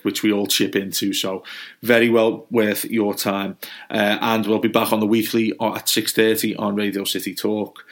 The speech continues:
Um, whilst Matt continues his break, and we have to say, just to finish the show, uh, Matt has been more than a partner, a colleague, a friend, and a business partner to me over the years, uh, on the Blue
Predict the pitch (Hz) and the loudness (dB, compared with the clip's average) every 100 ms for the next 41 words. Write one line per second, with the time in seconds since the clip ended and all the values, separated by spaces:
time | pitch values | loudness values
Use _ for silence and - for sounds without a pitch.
0 | - - - - 101 95 101 101 - 117 | -20 -20 -12 -4 -2 -2 -4 -4 -4 -2
1 | 113 131 131 - 123 123 117 120 - 113 | 0 0 0 0 0 2 2 2 2 0
2 | - - 110 104 117 117 113 110 - 104 | 0 2 2 2 0 0 0 0 0 0
3 | 101 110 110 110 107 - - 101 92 - | -2 -4 -4 -4 -4 -6 -4 -4 -6 -8
4 | - - - 104 101 85 113 113 110 - | -16 -20 -10 -6 -4 -2 0 0 0 -4
5 | 120 101 113 104 104 98 113 104 107 104 | -4 0 2 2 0 0 2 2 0 -2
6 | - 113 107 104 107 - 117 104 104 113 | 0 2 2 0 -4 0 2 2 0 -2
7 | - 110 101 113 113 110 101 107 - 123 | 0 0 0 -2 0 0 0 0 -2 0
8 | 104 - - 101 101 - - - - - | 0 -2 -4 -4 -4 -6 -18 -18 -20 -2
9 | 117 113 107 107 107 - 101 101 101 101 | 4 4 4 4 2 0 0 2 2 0
10 | - - 110 101 95 101 - 104 | -2 -4 -2 -2 -2 -4 -2 -2